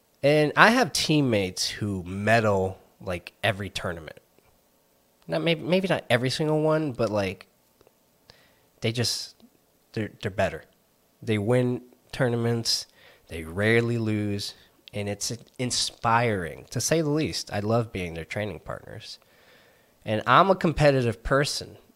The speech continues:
I enjoy the idea of me versus you. And, and this is, like, in a lot of things.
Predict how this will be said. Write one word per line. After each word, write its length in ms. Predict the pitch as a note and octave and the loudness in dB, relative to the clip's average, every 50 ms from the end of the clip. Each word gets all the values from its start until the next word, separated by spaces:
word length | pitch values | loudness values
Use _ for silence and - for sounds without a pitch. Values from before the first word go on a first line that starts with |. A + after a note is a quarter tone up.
| _ - - | _ -4 0
I 180 | G#2 A2 A#2 | 2 4 4
enjoy 720 | B2 C3+ C#3 B2+ A2 A2 A2+ A#2 A2+ A2+ A2 G#2+ A2+ A2+ G#2+ | 4 2 0 -2 -2 0 2 4 4 4 4 2 2 0 -4
the 220 | G2 G2+ G2+ G2 | -6 -6 -4 -2
idea 640 | F#2+ F#2 F2 F2 - G2+ G2 G2 G2 F#2+ F#2 F#2+ - - | -2 -4 -4 -8 -12 -10 -8 -6 -4 -4 -4 -4 -6 -6
of 260 | F#2 F2 E2 D#2+ E2 | -8 -8 -8 -10 -12
me 600 | F2+ F#2+ G2 G#2+ A2 A2 A2+ B2 C3+ C#3 D3 C#3+ C#3+ | -10 -8 -4 -4 -2 -2 -2 -2 -2 -4 -4 -8 -10
versus 540 | B2+ G#2+ G#2+ G#2 G2 - - A2 F#2+ - - | -8 -6 -4 -4 -2 -2 -4 -4 -4 -8 -8
you. 520 | G#2 F#2+ F#2 F#2+ G#2 G2+ F2+ D#2 D#2 D2+ - _ _ - | -10 -10 -6 -4 -4 -4 -4 -6 -8 -12 -16 _ _ -8
And, 160 | A2 A2+ A#2 | -6 -6 -4
and 220 | - A#2+ A#2+ A#2 A#2 | -4 -4 -4 -2 -2
this 160 | B2+ B2 - | -2 0 0
is, 120 | E3 D3 | 0 0
like, 300 | C#3+ B2+ A2 G2 - - - | 0 0 -2 -2 -6 -8 -8
in 100 | A2 G#2 | -6 -4
a 100 | F#2+ F2 | -4 -4
lot 260 | D#2+ E2 E2 E2 E2+ | -4 -4 -4 -4 -6
of 80 | F2 - | -8 -12
things. 640 | - - F2 D#2+ C2+ - - - - - - - - | -16 -16 -16 -16 -16 -16 -16 -14 -14 -14 -14 -14 -16